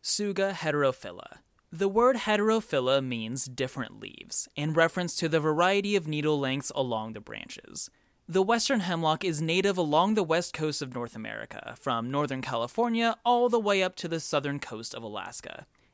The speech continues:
and also in this separate inland section of British Columbia and northern Idaho and Montana around the Columbia Mountains, which is really not uncommon with Pacific Northwest plants for some reason.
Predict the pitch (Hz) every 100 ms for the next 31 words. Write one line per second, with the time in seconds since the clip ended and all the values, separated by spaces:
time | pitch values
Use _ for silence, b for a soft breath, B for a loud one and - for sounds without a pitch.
0 | _ 180 190 - 190 196 202 180 170 160
1 | - 170 156 143 - 156 185 190 - 208
2 | - 202 156 147 135 151 151 - 139 135
3 | 143 147 147 139 131 127 127 135 127 -
4 | 131 135 131 135 127 117 113 - 156 160
5 | 160 160 B B 165 151 143 143 139 -
6 | 131 120 113 101 98 85 82 98 - b
7 | b b 160 175 180 190 349 381 233 151
8 | 185 - 175 160 135 143 214 226 160 160
9 | - 165 151 160 151 135 135 - 117 -
10 | 110 104 - - 113 - - 123 107 110
11 | - 50 127